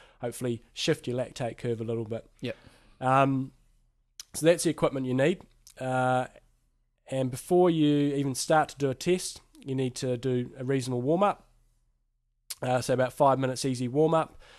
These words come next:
Speaker 1: Uh, and then you have two or three minutes before you actually start the test, just, just chilling out.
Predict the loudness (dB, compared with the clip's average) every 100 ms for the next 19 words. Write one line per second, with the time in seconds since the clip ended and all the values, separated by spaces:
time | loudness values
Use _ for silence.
0 | -20 _ -8 -2 0 0 -2 -2 -2 -2
1 | -2 -4 2 0 2 -2 0 -2 -4 -8
2 | -10 _ -6 -2 -2 -4 -8 -4 -2 -4
3 | -4 -4 -4 -6 -10 -10 -12 -10 -6 -4
4 | -2 -2 -2